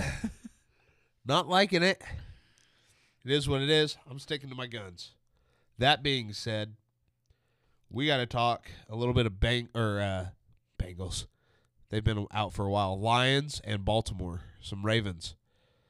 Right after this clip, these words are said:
Speaker 2: The two teams that we won't be seeing in the Super Bowl. The matchup everybody was hoping for.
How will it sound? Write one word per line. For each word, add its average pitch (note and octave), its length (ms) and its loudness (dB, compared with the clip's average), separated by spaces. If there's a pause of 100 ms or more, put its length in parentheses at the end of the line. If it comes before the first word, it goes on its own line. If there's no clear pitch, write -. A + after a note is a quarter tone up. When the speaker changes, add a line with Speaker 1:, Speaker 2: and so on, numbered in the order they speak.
(500)
Speaker 2:
The G#2 60 -6
two B2+ 200 0
teams C3 320 -2
that A#2 140 -6 (540)
we A2 120 -2
won't A#2 320 2
be G2+ 120 -6
seeing G#2 460 -6 (120)
in G#2+ 140 -8
the G2 60 -8
Super G2 300 -4
Bowl. G2+ 320 -2 (960)
The A#2+ 100 0
matchup C3 360 0 (200)
everybody B2 600 0
was F#2+ 160 -6
hoping G2 340 -4
for. F#2+ 380 -4